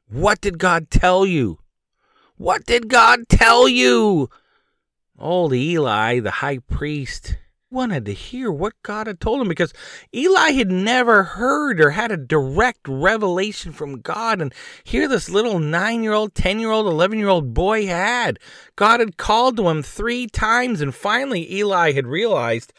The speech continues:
God, Yahweh, is here, and he's gonna reveal himself to Samuel. And man, Eli was desperate to hear what God had told him. The next day when Samuel woke up,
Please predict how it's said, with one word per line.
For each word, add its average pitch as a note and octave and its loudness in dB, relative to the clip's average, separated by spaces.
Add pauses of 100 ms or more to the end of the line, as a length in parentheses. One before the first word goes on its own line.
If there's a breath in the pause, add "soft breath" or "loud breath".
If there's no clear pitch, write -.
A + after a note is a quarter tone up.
(600 soft breath)
God, F3+ 0
Yahweh, A3+ 0
is F#3 2
here, E4 0
and F#3 6
he's G3 -6
gonna A#3+ -2
reveal A3+ -4
himself A#3+ -8
to G#3+ -16
Samuel. A#3+ -4
And F#3+ -8
man, C4 -8 (800 soft breath)
Eli A#3 -4
was F#3 -8 (160)
desperate A#3 -4
to G#3 -6
hear A3+ 0
what G3 0
God G#3+ -2
had G3 -6
told G#3+ 2
him. F#3+ -4 (260)
The E3 2
next F3 -8
day B3 4
when E3 0
Samuel A#3+ -4
woke F#3+ -2
up, A#3 0